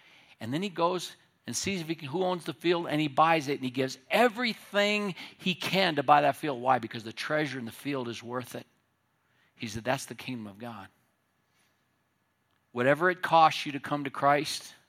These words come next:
it'll be worth it. Now, salvation is free. But there must be a denial of self. The invitation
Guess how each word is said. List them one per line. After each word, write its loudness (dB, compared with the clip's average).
it'll -8
be -10
worth -10
it. -20
Now, 4
salvation 4
is -4
free. 0
But 0
there 4
must 6
be 4
a 6
denial 6
of 2
self. 6
The 4
invitation 0